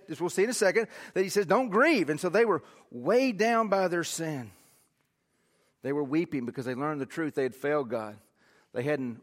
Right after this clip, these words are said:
represented God. They hadn't participated in the advance of this good news of the gospel through the nation of Israel.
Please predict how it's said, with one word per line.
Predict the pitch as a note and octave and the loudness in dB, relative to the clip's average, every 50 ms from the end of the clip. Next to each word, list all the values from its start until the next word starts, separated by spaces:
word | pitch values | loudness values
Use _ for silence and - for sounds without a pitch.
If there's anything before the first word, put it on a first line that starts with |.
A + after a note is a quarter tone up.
| - C3+ | -4 -2
represented | D3 D3 - C#3 B2+ A2 G#2+ C3+ C#3 C#3 B2 G2+ | -2 -2 -2 -6 -10 -6 -6 -4 -4 -4 -6 -8
God. | - B2 G#2+ G#2 G#2 G#2 G#2 _ _ _ _ _ _ _ - _ _ | -8 -10 -10 -10 -12 -16 -18 _ _ _ _ _ _ _ -20 _ _
They | C#3+ C3 | -2 0
hadn't | C3+ D3+ D3 C3+ B2 G#2+ - - _ _ _ _ - | 0 0 0 -2 -4 -8 -10 -16 _ _ _ _ -4
participated | F#3+ F3+ - - A#3+ - A#3+ F3+ - A3+ A#3 G#3+ G3+ F#3+ F3 | -4 -2 -2 -2 -2 -2 -2 0 0 2 2 4 2 2 2
in | F#3 F3+ F3 E3+ E3+ | 2 2 2 2 2
the | F3+ F3+ | 0 0
advance | D#3+ C3+ F3 G3 A3+ A3+ G3 F3 - - | 2 2 2 4 4 4 4 2 0 -4
of | - - F3 D#3+ | -2 0 0 0
this | E3+ F#3 - - | 0 0 -2 -2
good | C3+ D3 A3+ A#3+ A3 | -2 0 0 0 0
news | G3+ G3+ G#3+ G#3+ G#3 F#3+ E3+ - - | 2 2 2 2 2 0 -2 -2 -2
of | E3 D3+ | -2 -2
the | E3 | 0
gospel | D3 - F3+ F#3 F#3+ F3+ - - E3+ D3+ A#2 G2+ - - - - _ _ _ _ - | 0 2 4 4 4 2 2 0 -2 -2 -2 -4 -6 -14 -20 -20 _ _ _ _ -2
through | E3+ F#3+ G#3+ | 0 2 2
the | G#3 | 2
nation | G3 G3 G3 F#3+ E3 - E3+ E3 | 2 4 2 2 0 -2 -4 -4
of | D3 E3 | -2 -2
Israel. | F3 F3 - - - B2+ A2 G2+ F#2 | -2 -2 -2 -4 -4 -4 -4 -6 -8